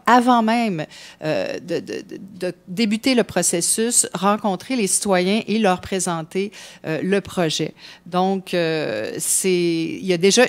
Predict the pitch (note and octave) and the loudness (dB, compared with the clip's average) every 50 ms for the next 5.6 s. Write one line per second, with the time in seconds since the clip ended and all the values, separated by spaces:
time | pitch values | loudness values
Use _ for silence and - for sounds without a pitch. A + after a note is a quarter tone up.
0 | - G#3 F#3+ G3+ G3 F3 E3+ G3+ B3+ - - - G#3+ - - - A3 G3+ G3 F#3 | 4 0 0 2 2 2 0 2 2 2 2 2 2 2 2 4 4 4 4 4
1 | E3+ F#3+ F#3 - - - - - A3 B3 - - F#3+ - - - - - A3 - | 2 2 0 0 -2 -2 0 2 2 2 2 2 0 2 2 2 0 0 -2 -2
2 | - F#3+ G3 G3 G#3 G#3 G3+ - B3 B3 A#3+ G#3+ - - G3 F3 F3 - G3 F#3 | -2 -2 0 0 0 0 0 0 0 2 2 0 0 -2 -4 -4 -2 0 0 0
3 | F#3 F#3 - - F3+ F3 G3 F3+ F3+ E3 D#3+ D#3+ D#3+ E3 F3+ A3 A3 G#3 - - | 0 0 -2 -4 -2 0 2 2 2 2 2 0 0 0 0 0 -2 -2 -4 -4
4 | E3+ - - C4 - - - - G3+ F3+ - G#3+ G#3+ - F#3+ - E3+ D#3+ D#3+ - | -4 -4 -6 -8 -8 -8 -6 -6 -6 -2 -2 -2 0 -2 -4 -2 -2 -4 -2 -2
5 | E3+ E3 D#3+ D#3 D3+ D#3+ D3+ D#3 F3 - B3+ | -2 -2 -2 -2 -4 -4 -4 -2 -4 -4 -4